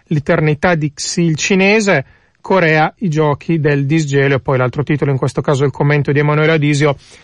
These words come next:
che torna sul ruolo diplomatico che hanno svolto i Giochi Olimpici, soprattutto per la vicenda delle due Coree.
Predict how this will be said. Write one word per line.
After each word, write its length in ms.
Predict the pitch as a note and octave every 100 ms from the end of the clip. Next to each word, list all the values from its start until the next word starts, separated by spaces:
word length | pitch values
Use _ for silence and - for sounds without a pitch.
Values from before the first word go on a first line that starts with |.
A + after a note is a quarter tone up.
| _ _
che 160 | - -
torna 440 | G#3 F#3 E3 E3
sul 340 | - F3+ F3
ruolo 800 | D#3+ D3+ E3+ F3+ E3+ E3 D#3 D#3+ D#4+
diplomatico 880 | F#3 F3+ E3 E3+ F#3 E3 E3+ C#3 E3
che 100 | E3+
hanno 160 | D3+
svolto 580 | C#3+ C3+ D#3+ D#3 - D3
i 360 | D3 D#3 C#3+ C#3
Giochi 240 | D3 C#3+
Olimpici, 580 | D#3+ D#3+ D#3 D3+ - D3+ - - _ _ _
soprattutto 460 | - - D3+ D#3+ E3
per 160 | D#3
la 80 | D#3
vicenda 380 | D3+ - E3 D#3+
delle 180 | D#3 D3+
due 160 | D#3+
Coree. 540 | - E3+ D3 C3 C#3